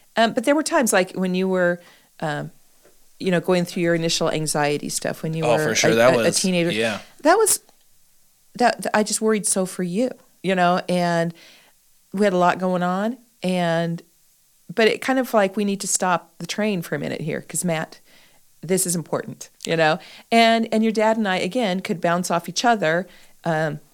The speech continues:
Speaker 1: who, who's taking Matt to school today, who's doing, you
Speaker 2: Mm-hmm.
Speaker 1: know, um,
Speaker 2: Yeah.
Speaker 1: and, and checking in or do whatever.
Speaker 2: I'm etern-, I'm, I, and I know I've said this before, and I'm, I'm really glad I got to have this talk with Dad too before he passed, but I'm eternally grateful for that. I mean, 'cause I feel like that is a,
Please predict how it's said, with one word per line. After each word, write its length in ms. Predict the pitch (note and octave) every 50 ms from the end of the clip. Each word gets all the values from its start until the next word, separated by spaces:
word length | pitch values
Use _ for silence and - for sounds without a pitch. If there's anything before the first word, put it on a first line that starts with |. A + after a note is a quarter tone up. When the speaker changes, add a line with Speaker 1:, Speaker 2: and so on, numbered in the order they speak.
| _ -
Speaker 1:
who, 120 | C#3 F3 E3+
who's 360 | E3+ - D#3 D3+ F#3+ F#3 -
taking 260 | - E3 E3 - F#3+
Matt 180 | F3+ F3 E3 -
to 60 | - E3
school 260 | - - C#3+ C#3 C3
today, 260 | - C#3 C3+ C3 C3+
who's 300 | - F3 E3+ E3+ E3+ F3
doing, 460 | - F#3 F3 F3 F3 F3 E3+ E3 -
you 60 | -
Speaker 2:
Mm-hmm. 80 | G#3 G3
Speaker 1:
know, 260 | F3 D#3 D3+ D#3+ E3+ - - - - - - - -
um, 160 | E3 E3+ E3
Speaker 2:
Yeah. 300 | C#3+ D#3 E3 C#3+ A2+ G#2 - -
Speaker 1:
and, 240 | A3+ A#3 A3+ - - -
and 260 | G3 F#3+ F#3+ F#3+ F3+
checking 340 | - - F3 F3+ - G#3+ G#3+
in 320 | A#3 A3+ F#3+ D#3+ D3 C#3+
or 280 | - - D#3 D#3 D3+ D3+
do 220 | D3+ - F#3 F3+ F3
whatever. 520 | - - A3+ A3 G#3+ F#3+ E3 B2+ A#2+ - _ - - - - -
Speaker 2:
I'm 140 | - C3+ E3+
etern-, 260 | F3+ C#3+ E3 D#3+ E3
I'm, 160 | D#3+ E3 F3
I, 20 | F3
and 420 | - C#3+ D3+ D#3+ C#3 C#3 D3 D3
I 100 | D3 D3
know 160 | D3 D3+ D3
I've 80 | C#3 B2+
said 120 | - C#3+ C3
this 80 | B2+ A#2
before, 360 | - A#2+ - - C3+ C3 B2+
and 220 | B2+ B2 A#2 A2 - -
I'm, 300 | G#2 B2 A#2+ A#2 A#2 -
I'm 80 | - A#2+
really 160 | B2 B2 B2
glad 160 | A#2 B2 A#2
I 40 | A2+
got 200 | G#2+ A2 A2+ A2
to 260 | - A2 G#2+ F#2 - - -
have 140 | - A2+ A2+ G#2+
this 120 | A2 G#2+
talk 180 | - A#2 G#2+ G2+
with 120 | G#2+ G2+
Dad 260 | - G#2+ G#2+ G#2+ G#2+ -
too 400 | - A#2 A#2 A2+ A2+ A2 G#2 - - -
before 260 | - G#2+ G#2 - A2+ A2
he 60 | G#2
passed, 400 | - - A2 A2+ A2 G#2 G2+ -
but 100 | A2 G#2+
I'm 160 | A2+ C3+ C#3
eternally 440 | G#2 F2+ - - B2 A#2 A2 G#2 G2+
grateful 400 | F#2+ G#2+ G2 G2 F2 - G2 G2
for 140 | F#2 - G2+
that. 300 | G2 F#2+ F2+ F#2 - -
I 60 | C3
mean, 180 | C3+ C#3 C#3+ C#3
'cause 120 | - -
I 120 | D#3 C#3+ C#3
feel 180 | - F3 F#3
like 160 | F3+ D#3 - -
that 140 | C#3 C#3+ D#3+
is 120 | E3 -
a, 300 | D3+ C#3 C3+ C3 C3 B2+